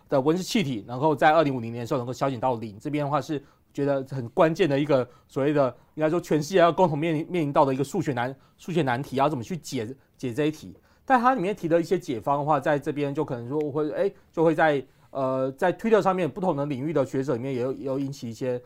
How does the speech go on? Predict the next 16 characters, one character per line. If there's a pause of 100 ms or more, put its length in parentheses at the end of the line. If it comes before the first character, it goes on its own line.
(140)
讨
论。 (220)
就
例
如
是
很
重
要
的
一
件
事
情，
它
是